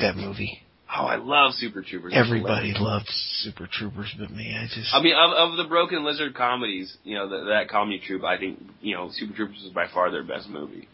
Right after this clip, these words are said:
Speaker 1: See, I like Club Dread a lot.
Speaker 2: Club Dread was good. I did like Club Dread. That would be my second favorite. And then from there, you know, like, Beer Fest is probably the second.
Speaker 1: Beer Fest was funny. I did like that.
Speaker 2: I would say Beer Fest, Beer Fest is my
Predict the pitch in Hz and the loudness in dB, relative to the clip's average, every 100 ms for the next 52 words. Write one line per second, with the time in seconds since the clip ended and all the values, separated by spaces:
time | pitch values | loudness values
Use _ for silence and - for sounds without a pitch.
0 | 107 - 131 156 147 - 113 104 98 87 | -4 2 6 6 6 4 4 2 -2 -2
1 | 60 64 50 - - - - - - 220 | -2 -2 -2 -6 -12 -20 -20 -8 6 6
2 | 220 226 175 139 135 - 113 143 139 117 | 8 8 6 4 2 2 2 6 6 4
3 | 117 107 104 87 95 117 117 120 113 107 | 0 -2 -2 -4 2 2 2 -2 0 0
4 | 101 107 107 92 92 87 78 _ _ _ | 2 -2 -4 -4 -6 -6 -8 _ _ _
5 | _ 139 170 175 175 175 170 175 170 160 | _ 2 2 4 6 8 8 6 2 2
6 | 143 113 127 131 127 120 117 107 101 101 | 2 2 0 0 2 2 0 -8 -4 -2
7 | 101 92 - 226 233 151 110 110 - - | -4 -8 -2 2 4 6 4 2 0 0
8 | 98 95 90 113 101 - 67 - - 76 | -2 0 0 2 0 0 -2 -4 -6 -8
9 | - - - _ - 135 165 170 160 151 | -8 -12 -16 _ 4 6 6 4 4 2
10 | 131 135 127 127 117 110 117 123 123 120 | 4 0 2 0 -2 -12 -10 -4 -2 -2
11 | 110 110 92 | -4 -6 -10